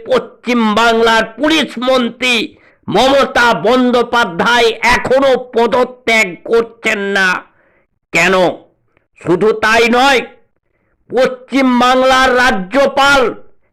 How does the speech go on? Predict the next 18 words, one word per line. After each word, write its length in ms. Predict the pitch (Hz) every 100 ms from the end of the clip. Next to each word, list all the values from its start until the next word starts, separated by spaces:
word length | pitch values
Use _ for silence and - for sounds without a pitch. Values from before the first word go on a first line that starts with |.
| - 226
এখনো 320 | 240 262 262 247 -
কেন 200 | 247 254 254 247 247 247
পশ্চিমবাংলায় 1300 | 247 - - 262 254 233 233 247 254 262 269 247 220 - _ _ _ _
তিনশো 520 | 262 277 262 - 254 247 247 240
পঞ্চান্ন 840 | 262 254 - - 269 254 247 247 254 240 - -
জারি 380 | 269 262 247 247 233 -
করে 280 | 254 247 254 247 233 - _ _ -
পশ্চিমবাংলার 1300 | 285 285 - - 254 262 240 240 262 254 254 262 262 247 233
পুলিশের 540 | 269 269 - 277 269 247
হাত 180 | 269 269 -
থেকে 240 | 269 262 269 -
ক্ষমতা 440 | - 254 247 247 233 -
কেড়ে 240 | 226 220 214
নিচ্ছে 380 | 208 - - 208 208
না? 100 | 180 139 - _ _ _ _ _
এখনো 520 | - 165 - 214 214 214 214
কেন 180 | 233 240 247 254 - - _ _ _ _ _ _ -
পশ্চিমবাংলায় 1200 | 262 254 - - 269 262 254 262 269 269 285 294